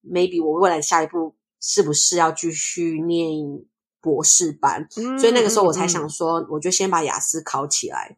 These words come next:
Speaker 1: 我考完之后，我才到美国去跟我的家人会合这样子。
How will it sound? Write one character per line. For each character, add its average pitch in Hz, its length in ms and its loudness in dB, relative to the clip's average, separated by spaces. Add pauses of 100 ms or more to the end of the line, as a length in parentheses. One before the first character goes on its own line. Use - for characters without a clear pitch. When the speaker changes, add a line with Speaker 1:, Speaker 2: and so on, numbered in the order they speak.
(160)
Speaker 1:
我 175 120 2
考 170 180 4
完 160 140 2
之 208 80 -2
后， 190 80 4
我 156 80 2
才 147 440 -4 (280)
到 175 200 4
美 151 160 -4
国 - 160 -8
去 180 220 -4
跟 160 640 -4
我 151 100 -2
的 147 80 -6
家 165 260 4
人 - 160 -6
会 151 280 -4
合 85 280 -12
这 - 80 -6
样 156 200 -10
子。 - 280 -20